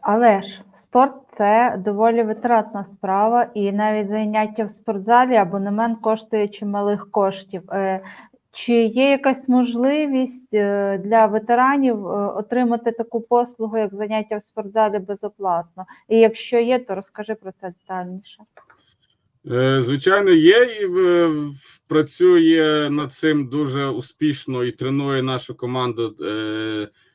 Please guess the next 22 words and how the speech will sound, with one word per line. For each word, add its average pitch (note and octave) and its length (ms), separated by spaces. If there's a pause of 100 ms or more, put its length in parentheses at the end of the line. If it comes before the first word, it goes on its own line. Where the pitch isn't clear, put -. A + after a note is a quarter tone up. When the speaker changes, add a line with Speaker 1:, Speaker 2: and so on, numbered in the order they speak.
(140)
Speaker 2:
Тренвет, B2 760 (240)
працює A2 720 (140)
спортзал A2 560
Плаза, E3+ 420
який C3 260
залучає A#2 540
ветеранів, B2+ 600
яким A#2 420
з-, - 640
просто F#2 840
всіх, G#2 380 (120)
е, F2+ 440
кличуть: A#2+ 460 (440)
«Давайте, A#2 380
давайте A2 360
тренуватися». C3+ 760 (400)
Е, G#2+ 320
будуть A#2 320
безкоштовні A2+ 640
заняття G#2+ 560
з - 80
тренерами, B2+ 800